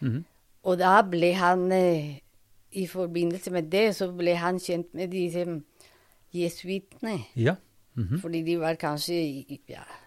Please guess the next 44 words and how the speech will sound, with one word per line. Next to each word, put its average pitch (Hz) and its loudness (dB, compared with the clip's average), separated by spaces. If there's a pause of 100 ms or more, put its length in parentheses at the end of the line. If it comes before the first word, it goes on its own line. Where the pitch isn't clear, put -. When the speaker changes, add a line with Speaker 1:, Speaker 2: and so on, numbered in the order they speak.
(960)
Speaker 2:
var 170 -10
involvert 170 -2
i 170 -2
dette 156 -2
her, 151 -2
det 151 -6
Speaker 1:
Je-, 143 -2
Speaker 2:
hjelper 156 4
Speaker 1:
jesuitene, 143 2
for 147 -2
de 123 2
som - -2
ikke 127 2
vet 113 2
det, 127 -2
så 131 0
er 120 4
jo 117 4
det 113 2
en 110 2
veldig 107 2
viktig 110 -4
del 104 2
av 101 0
en 98 0
katolsk, 107 -2
en 113 -2
katolsk 107 0
orden. 98 2
Speaker 2:
Ja, 180 4
veldig 160 0
Speaker 1:
Startet 127 4
av - 4
Speaker 2:
sånn. 123 2
Speaker 1:
Ignatius 107 0
Loyola, 104 2 (180)
og, 101 -2 (280)
og 117 0
som 127 2
har, 117 2 (160)
som 123 2
jobber 107 4
veldig 113 2
tett - -2